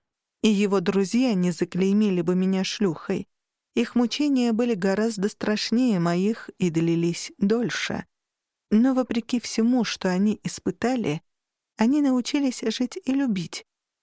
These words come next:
Вопреки. Наперекор. Так, может, наступило время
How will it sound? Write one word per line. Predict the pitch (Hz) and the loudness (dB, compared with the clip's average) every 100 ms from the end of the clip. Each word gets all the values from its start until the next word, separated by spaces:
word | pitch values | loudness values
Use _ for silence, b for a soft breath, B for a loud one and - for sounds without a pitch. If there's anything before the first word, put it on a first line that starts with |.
| _ _ - | _ _ -2
Вопреки. | 196 180 208 - 269 165 - _ _ _ _ _ _ - | -2 -2 -4 -4 -4 -4 -6 _ _ _ _ _ _ 0
Наперекор. | 208 214 - 240 247 - 185 143 - - _ _ _ _ _ _ _ _ _ - | 2 2 -2 -4 -4 -2 -2 -2 -8 -18 _ _ _ _ _ _ _ _ _ -2
Так, | 202 196 | 0 2
может, | 196 196 233 226 | 2 2 -2 0
наступило | 208 175 - 185 208 202 | -2 -2 -4 -2 0 0
время | 185 196 208 214 214 | 0 0 2 0 -2